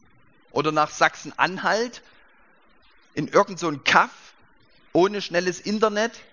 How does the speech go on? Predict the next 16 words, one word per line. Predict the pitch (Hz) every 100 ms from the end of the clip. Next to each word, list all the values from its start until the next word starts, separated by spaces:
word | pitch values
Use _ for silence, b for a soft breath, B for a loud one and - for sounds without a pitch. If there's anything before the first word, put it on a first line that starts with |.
| _ _ _ _ _ _ -
mit | 151 151
Mindestlohn. | 190 226 226 - 202 208 233 254 - _ _ _ _ _ _ _ _ _ _ _ _ _ _ _ _ _ _ -
Das | 185 -
ist | -
Füße | - 269 180 127
waschen. | 233 - - _ _ _ _ _ _ _ _ _ _ _ _ _ _ _ -
Das | 240
ist | 277
Füße | - 247 311 160
waschen. | 120 - - _ _ _ _ _ _ _ _ _ _ _ -
Dort | 190 - - _ _ _ _ _ _ _ _ _ _ _ _ _ _ _ - -
gibt's | 220 - -
ganz, | 233 320
ganz | 233 226
viele | - 233 220
Menschen, | 185 277 - 120